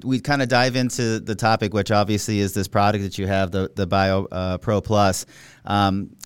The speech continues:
you know, give, give the listeners a little background about yourself. And, you know, we kinda talked about, you know, over the years you've been involved in the fitness industry and alternative med-, natural products industry and such like that. Well,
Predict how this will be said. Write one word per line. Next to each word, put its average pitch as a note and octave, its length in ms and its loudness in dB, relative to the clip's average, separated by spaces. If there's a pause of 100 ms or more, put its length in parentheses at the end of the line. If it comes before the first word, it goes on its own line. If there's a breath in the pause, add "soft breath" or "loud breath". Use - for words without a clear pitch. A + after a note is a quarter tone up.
(200)
you E3 160 -8
know, D3+ 80 0
give, D3 300 0
give D#3+ 140 2
the F3+ 80 0
listeners C#3+ 320 0
a B2 40 -2
little A#2+ 200 2
background A2+ 520 4
about G#2+ 220 2
yourself. C3 640 4
And, G2+ 340 0
you G#2 100 -2
know, G#2 100 0
we G#2+ 100 0
kinda A2+ 220 4
talked A2+ 240 2
about, A2 260 4
you G#2+ 100 -4
know, G#2 120 0
over G2+ 100 -2
the G#2 80 -2
years G#2+ 260 2
you've G#2 120 -2
been G#2 160 0
involved G#2 400 2
in G#2 80 -4
the F#2 80 -4
fitness A2 400 -4
industry G#2+ 400 -4
and G2+ 180 -2
alternative G2+ 460 -4
med-, G2 260 -4
natural G2+ 320 -4
products G2 380 0
industry G2 400 -4
and F#2 100 -2
such - 240 -4
like G2 160 0
that. G2 260 2
Well, G2 200 -2